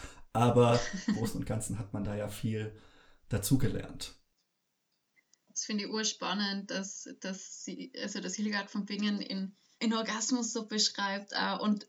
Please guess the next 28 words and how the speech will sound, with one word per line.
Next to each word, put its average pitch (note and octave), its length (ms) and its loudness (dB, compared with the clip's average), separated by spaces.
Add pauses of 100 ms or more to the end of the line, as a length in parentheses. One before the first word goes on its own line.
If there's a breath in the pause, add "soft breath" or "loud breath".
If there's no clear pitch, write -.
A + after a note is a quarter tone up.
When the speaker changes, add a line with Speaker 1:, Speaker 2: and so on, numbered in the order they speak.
Speaker 2:
sie A#3 320 2
als F#3+ 240 4
Frau G#3 420 6
dann F#3+ 180 4
Speaker 1:
Mhm. - 60 6
Speaker 2:
auch F#3 300 0
noch F#3 80 -2
so, F3+ 460 -2 (440 loud breath)
weil G3 200 4
auch G3+ 340 6
im G3+ 500 -2 (440)
Neotantra A3 580 4
sind's G3 320 -2
hauptsächlich G#3+ 720 0
männliche G3+ 640 0
Autor-, F#3+ 640 -2 (240)
Speaker 1:
Ja. F#3+ 240 -2
Speaker 2:
äh, F#3 60 0
Autoren, G3 500 0
die, F#3 360 -2 (280 loud breath)
die G3 140 0
auch F#3+ 260 4 (100)
die F#3+ 80 0
Schriften A#3 520 2
geschrieben F#3+ 560 0
haben - 320 4
Speaker 1:
Ja. - 180 -6
Speaker 2:
und, F#3 420 -2